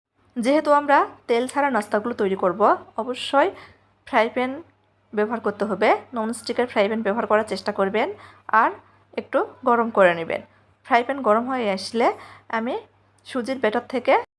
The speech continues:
দেড় হাতা পরিমাণ ব্যাটার ফ্রাই প্যানে দিয়ে দিব। ব্যাটার দেওয়ার কিছুক্ষণ পরই দেখতে পারবেন নাস্তাটি ফুলে উঠেছে আর অসংখ্য জালিযুক্ত হচ্ছে। একটা নাস্তা তৈরি করতে কিন্তু দেড় মিনিটের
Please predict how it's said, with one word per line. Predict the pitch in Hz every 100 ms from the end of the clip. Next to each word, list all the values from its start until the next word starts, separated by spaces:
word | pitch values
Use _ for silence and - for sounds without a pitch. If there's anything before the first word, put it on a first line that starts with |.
| _ _ -
দেড় | 233 277 302
হাতা | 320 349 294
পরিমাণ | 202 180 180 311 - _ -
ব্যাটার | 233 214 277 294
ফ্রাই | 226 196
প্যানে | 233 254 214
দিয়ে | 190
দিব। | 170 - 240 370 - _ _ _ _ _ _ _ _ -
ব্যাটার | 240 233 294 311
দেওয়ার | 226 214 349 - -
কিছুক্ষণ | 254 277 285 277 254
পরই | 262 262
দেখতে | 190 226
পারবেন | 214 202 208 330 - _ _
নাস্তাটি | 214 196 - 196 254
ফুলে | - 220 233
উঠেছে | 240 185 - 262 - - 208
আর | 311 359 _ _
অসংখ্য | 214 214 240 247 302 415 _ _ -
জালিযুক্ত | 214 208 202 190 190 196
হচ্ছে। | 185 - - 175 - _ _ _ _ _ _ _ _ _ -
একটা | 226 226 294
নাস্তা | 226 220 254 208
তৈরি | 202
করতে | 208 202 233
কিন্তু | 240 190 175 - _ _ _ _ -
দেড় | 214 233 262
মিনিটের | 294 302 302